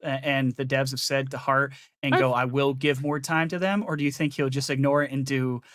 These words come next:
Speaker 1: <laughs> what he did this year and do it again
Speaker 2: I, I
Speaker 1: next
Speaker 2: think,
Speaker 1: year?
Speaker 2: I think Jeff Keighley will do what's best for Jeff Keighley.
Speaker 1: <laughs> Right.
Speaker 2: And what's
Speaker 1: That's what I
Speaker 2: best
Speaker 1: think too, Ran.
Speaker 2: and what's best for business,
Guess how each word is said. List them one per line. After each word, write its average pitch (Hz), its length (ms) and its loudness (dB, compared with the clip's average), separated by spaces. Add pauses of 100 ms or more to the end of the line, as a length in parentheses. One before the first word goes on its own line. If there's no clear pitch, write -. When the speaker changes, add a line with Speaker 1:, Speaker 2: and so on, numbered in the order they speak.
(440)
Speaker 1:
<laughs> - 540 0
what 202 160 6
he 180 120 6
did 170 240 4
this 165 300 2
year 147 160 2
and 143 100 0
do 143 140 0
it 139 80 0
again - 340 0
Speaker 2:
I, 233 100 4
I - 20 6
Speaker 1:
next 254 100 2
Speaker 2:
think, 254 220 6
Speaker 1:
year? - 100 -8
Speaker 2:
I 208 80 8
think 214 220 6
Jeff 220 180 6
Keighley 208 340 0
will 180 120 2
do 185 200 2
what's 151 220 -2
best - 500 -6
for 147 120 -2
Jeff 147 300 -4
Keighley. 127 500 -4
Speaker 1:
<laughs> - 60 -20 (100)
Right. 196 120 6 (360)
Speaker 2:
And 147 120 6
what's 156 240 8
Speaker 1:
That's 185 180 8
what - 0 -
I 190 80 6
Speaker 2:
best 160 100 -4
Speaker 1:
think 143 200 0
too, 180 200 2
Ran. 160 300 2
Speaker 2:
and 165 120 2
what's 175 240 6
best 175 460 4
for 196 120 4
business, 156 720 4